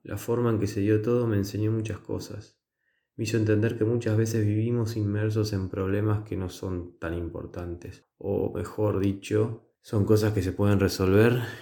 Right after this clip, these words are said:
y no me mit-, no ameritan vivir preocupados y con cara de orto. Le diría a los padres que pidan ayuda. Apóyense en todos los que tengan a mano. Igual, entiendan que no todos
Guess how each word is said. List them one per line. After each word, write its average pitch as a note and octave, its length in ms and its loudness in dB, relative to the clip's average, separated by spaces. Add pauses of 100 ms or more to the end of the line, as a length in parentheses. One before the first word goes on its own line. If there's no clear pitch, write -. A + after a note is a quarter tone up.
(100)
y A2 60 -2
no G#2 140 4
me G#2 100 4
mit-, G2+ 420 -2
no A2 140 4
ameritan A2 500 6
vivir G#2 320 4
preocupados A#2+ 1300 2
y A2 140 -20
con G#2 160 -8
cara G#2+ 300 -2
de G#2+ 100 2
orto. G#2 420 -4 (960)
Le G2 120 0
diría A2+ 260 8
a - 20 6
los G#2+ 120 6
padres A2+ 360 2
que G#2+ 80 2
pidan G#2 320 4
ayuda. F#2+ 640 -4 (220)
Apóyense A2 1040 0 (420)
en G#2 260 -4
todos A2+ 280 2
los G#2 120 0
que G#2+ 120 -6
tengan G#2+ 320 2
a G#2 80 4
mano. F#2+ 500 -2 (460)
Igual, A2+ 840 0
entiendan A2+ 560 0
que G#2+ 140 0
no G#2 240 2
todos G#2+ 680 2